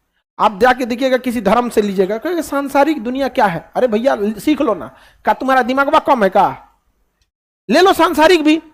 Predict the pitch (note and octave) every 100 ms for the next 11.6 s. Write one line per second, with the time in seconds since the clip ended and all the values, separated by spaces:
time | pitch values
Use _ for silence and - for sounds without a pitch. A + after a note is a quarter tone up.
0 | _ _ _ _ _ _ - B3 B3+ C#4
1 | C4+ D4 D4 C#4+ D4 D#4+ D#4+ D#4 D#4 D4
2 | B3+ - - _ - A3 B3+ B3 A#3+ E4
3 | F#4+ - - B3+ B3+ B3+ F#4 C4+ C4+ D#4
4 | E4+ D#4 D#4 F#4 G4+ C#4+ D4 G4 C#4 D4
5 | C#4+ C4+ B3 A3 - - - A#3+ C#4+ C#4+
6 | C#4+ D#4 E4 D4 D#4+ D4+ D#4 C4+ D4+ D4
7 | D4 C#4+ C#4+ D4 C#4 C4+ C4+ B3+ A#3+ -
8 | _ _ _ _ - G3+ B3+ C4 C4 C4+
9 | C4+ B3+ A#3+ C4 B3 A#3 A3+ A3+ G3 F#3
10 | D3 C#3 - - A3 A3+ A#3+ A#3 C#4 C#4
11 | C#4 G#3+ A#3+ C4+ B3 D4+